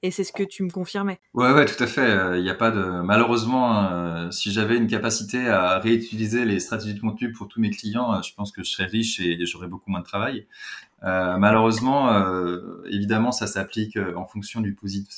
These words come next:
Speaker 2: positionnement éditorial et des parcours spécifiques de chaque, euh, de chaque client, euh, de, des différents annonceurs que j'accompagne. Euh, donc, euh, tout, tout,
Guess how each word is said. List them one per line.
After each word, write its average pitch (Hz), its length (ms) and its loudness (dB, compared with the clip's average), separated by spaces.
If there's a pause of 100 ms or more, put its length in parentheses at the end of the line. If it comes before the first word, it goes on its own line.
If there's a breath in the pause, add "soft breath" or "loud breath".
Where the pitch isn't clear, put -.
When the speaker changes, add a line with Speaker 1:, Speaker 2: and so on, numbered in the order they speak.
(100)
Speaker 2:
positionnement 107 480 -2
éditorial 104 680 4
et 90 60 0
des 90 100 -4
parcours - 460 -8
spécifiques 107 580 -6
de 101 80 -6
chaque, 110 380 -6
euh, 85 180 -8 (560 loud breath)
de 98 120 -2
chaque 113 260 -2
client, 113 560 2
euh, 95 100 2
de, 92 280 -2
des 87 200 -6
différents 101 460 -4
annonceurs 98 380 -6
que 92 60 -10
j'accompagne. 92 520 -10 (560 soft breath)
Euh, 87 260 -6
donc, 92 300 -6
euh, 90 760 -2 (120)
tout, 131 480 -2
tout, - 160 -16